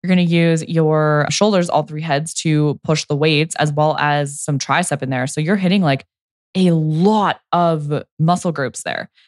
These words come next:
as opposed to if you were doing a set of bicep curls. Bicep curls, you literally just stand there and bend your elbow, right? So you're, there's definitely not as much output happening.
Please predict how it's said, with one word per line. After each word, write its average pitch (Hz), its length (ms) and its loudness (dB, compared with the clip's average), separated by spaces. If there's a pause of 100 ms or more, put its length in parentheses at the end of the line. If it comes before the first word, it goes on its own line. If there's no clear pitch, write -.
(220)
as 196 160 0
opposed 277 560 0
to 202 200 0
if 180 180 -4
you 190 100 -2
were 185 120 2
doing 165 600 0 (460)
a 185 40 2
set 165 220 0
of 165 100 2
bicep 214 380 -2
curls. - 400 -16 (360)
Bicep 196 320 -2
curls, 160 220 -2
you 165 120 -2
literally 196 320 2
just 170 160 -2
stand 185 200 0
there 160 120 0
and 156 100 0
bend 147 160 0
your 135 140 -4
elbow, - 360 -4
right? 160 200 -2
So - 100 -4
you're, 165 200 2 (160)
there's 170 220 0
definitely 214 360 2
not 175 240 2
as 160 180 -4
much 143 180 -2 (100)
output 139 480 -2 (100)
happening. - 580 -8